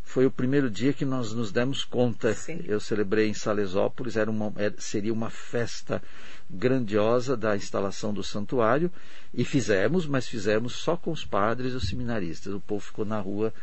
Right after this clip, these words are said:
Speaker 1: de longe acompanhando.
Speaker 2: E não ter carnaval é, é um momento também de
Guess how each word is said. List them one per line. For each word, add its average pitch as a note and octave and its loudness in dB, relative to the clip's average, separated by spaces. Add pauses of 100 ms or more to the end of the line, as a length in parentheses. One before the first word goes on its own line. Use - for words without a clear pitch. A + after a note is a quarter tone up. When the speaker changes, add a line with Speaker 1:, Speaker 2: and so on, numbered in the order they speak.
(220)
Speaker 1:
de G#2+ -2
longe F#2+ 0
acompanhando. G2 -2 (400)
Speaker 2:
E G3+ 0
não A#3+ 0
ter A3+ 4
carnaval F3+ 0
é, E3+ 2
é F#3 2
um A3 0
momento A3+ 0
também G3+ 0
de A3+ -2